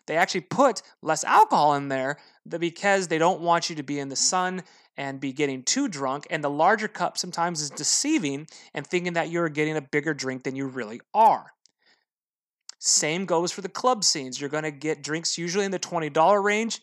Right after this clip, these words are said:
You remember? Get a Coors Light, for example, for twenty dollars and then reevaluate your life. All right? Not to mention, a lot of those clubs have reserved seating, reserved tables, and they have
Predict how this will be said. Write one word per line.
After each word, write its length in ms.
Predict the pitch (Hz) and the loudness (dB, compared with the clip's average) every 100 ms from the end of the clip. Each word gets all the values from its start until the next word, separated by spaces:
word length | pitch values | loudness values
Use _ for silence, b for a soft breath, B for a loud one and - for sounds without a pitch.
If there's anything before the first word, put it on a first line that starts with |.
| _ | _
You 100 | 151 143 | -12 -4
remember? 360 | 175 240 233 _ | -2 -2 -4 _
Get 180 | - 214 | 2 2
a 40 | - | 2
Coors 360 | - 240 180 | 2 4 4
Light, 300 | 165 202 208 | 6 4 4
for 120 | - | -2
example, 360 | 151 139 151 139 | -4 0 -2 -2
for 80 | 135 | -8
twenty 300 | - 180 160 | -4 -2 2
dollars 360 | 165 170 147 | 6 6 4
and 100 | 135 | 2
then 140 | 147 156 | 0 0
reevaluate 600 | 147 143 143 143 139 139 | 0 2 4 4 4 0
your 120 | 127 | 0
life. 460 | 139 143 110 - - _ _ - | 4 2 2 -10 -20 _ _ -10
All 120 | 127 | -6
right? 260 | 127 156 - _ b b b b b b b b _ _ _ _ _ _ _ - | -2 -4 -4 _ b b b b b b b b _ _ _ _ _ _ _ -2
Not 140 | 180 | -2
to 60 | 190 | 0
mention, 320 | 190 220 226 | -2 -2 -2
a 60 | 202 | 2
lot 160 | 185 | 4
of 40 | 185 | 4
those 140 | 175 | 0
clubs 400 | - - 170 165 | -4 0 0 0
have 180 | 165 147 | -2 -2
reserved 480 | 151 147 135 135 131 | -2 -2 0 0 2
seating, 440 | - 226 226 220 | 0 0 0 0
reserved 360 | 143 143 135 120 | 0 0 -2 -2
tables, 440 | 185 190 190 175 | 0 2 2 0
and 100 | 147 | -2
they 80 | 143 | -6
have 400 | 135 151 143 - | 2 4 4 0